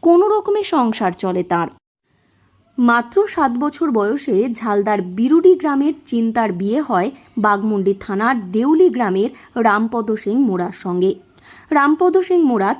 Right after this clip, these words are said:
কীর্তন দলের সঙ্গে যুক্ত ছিলেন, বাদ্যযন্ত্র বাজাতেন। সংসারের হাল ধরতে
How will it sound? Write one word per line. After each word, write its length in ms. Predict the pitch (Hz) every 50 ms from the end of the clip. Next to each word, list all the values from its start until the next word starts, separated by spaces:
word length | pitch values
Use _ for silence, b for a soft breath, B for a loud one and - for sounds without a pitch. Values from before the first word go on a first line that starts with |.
| - _
কীর্তন 460 | 269 240 226 - - 240 202 190 185
দলের 280 | 185 180 185 196 202 220
সঙ্গে 380 | - - 190 175 175 208 277
যুক্ত 340 | 277 - 240 202 - - 190
ছিলেন, 380 | 185 180 - - 185 185 156 151 - _ _ _
বাদ্যযন্ত্র 920 | 208 190 185 180 175 180 - 196 190 180 190 170 175 185 185 - 359 392
বাজাতেন। 520 | 277 214 180 175 180 180 180 - 185 170 151 - b b b b b b b b
সংসারের 560 | - - 226 208 202 196 - 214 180 190 185 190
হাল 400 | - - - 202 196 202 233 254
ধরতে 500 | 254 294 330 339 - - 214 190 202